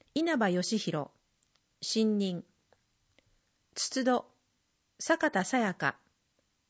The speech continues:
再任。板橋、針貝正彦、新任。絹野台、北川茂、新任。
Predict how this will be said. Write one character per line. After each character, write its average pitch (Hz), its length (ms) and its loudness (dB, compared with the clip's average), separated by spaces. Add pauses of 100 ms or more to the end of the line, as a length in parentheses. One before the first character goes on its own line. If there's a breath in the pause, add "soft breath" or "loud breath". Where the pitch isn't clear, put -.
(120)
再 220 340 0
任。 190 300 -2 (1160)
板 311 220 0
橋、 220 400 -2 (600)
針 294 300 2
貝 247 220 2
正 180 280 0
彦、 - 380 -4 (600)
新 220 360 4
任。 190 300 0 (1160 soft breath)
絹 247 240 6
野 311 160 2
台、 180 300 0 (760)
北 302 260 2
川 277 260 4
茂、 220 500 2 (640)
新 226 400 4
任。 196 260 0